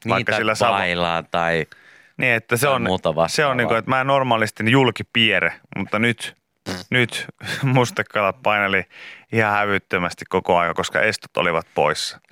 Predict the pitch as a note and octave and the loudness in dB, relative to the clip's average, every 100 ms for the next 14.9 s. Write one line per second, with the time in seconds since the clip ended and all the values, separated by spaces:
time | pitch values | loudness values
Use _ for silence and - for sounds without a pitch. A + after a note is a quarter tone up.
0 | - - - G2+ G#2 A#2 A2+ G#2+ A2+ - | -8 -8 -6 -6 -2 0 0 2 0 -2
1 | - - _ _ _ D#3 D#3 C3 - _ | -20 -20 _ _ _ 0 2 0 -2 _
2 | _ - - C3+ - A2 G#2 F#2+ G#2 G#2 | _ -6 2 2 2 2 2 0 -2 2
3 | G2 F#2 C#3 D3+ D3+ D3 C#3+ A#2+ D#3 D3+ | 0 0 0 2 2 2 0 2 0 0
4 | C#3 B2+ A#2+ A2 A2+ G#2+ - - F2 F2 | 2 2 2 0 0 0 -6 -6 -2 0
5 | F2 F2 A2+ G#2+ G#2+ - C3 A2+ A#2 A2 | 0 2 0 2 0 -2 -2 0 0 2
6 | A2+ G2 G2 F#2+ F#2+ G#2 G#2 F2+ E2+ E2 | 2 4 2 2 2 4 4 2 0 0
7 | E2 - - D3 - - E3+ G#3 - G2+ | 0 -2 -8 -10 -8 -4 0 0 2 0
8 | - _ _ _ - A#2+ - F#2 - - | 0 _ _ _ -4 -4 -2 -4 -4 -6
9 | D#2+ D2 - F2 D#2 D#2+ - - - _ | -4 -4 0 0 0 0 -4 -4 -12 _
10 | _ _ A#2 A2 - A2 _ _ - G#2 | _ _ -6 -6 -6 -8 _ _ -4 -2
11 | F2+ - _ _ _ - - - - - | -2 -6 _ _ _ -20 -20 -20 -8 -4
12 | C3+ C#3 C3+ C3+ C3+ - G2 G2+ G#2 G#2 | 0 0 0 0 0 -2 -4 -2 -2 -2
13 | G#2 G#2 G2+ A#2 G2+ E2+ D#2+ D#2+ D#2 D2+ | -2 0 0 4 4 2 0 -2 -2 -2
14 | C#2 C2+ D2 - D#2+ D#2 D#2+ - | -4 -8 -12 -12 -6 -6 -6 -10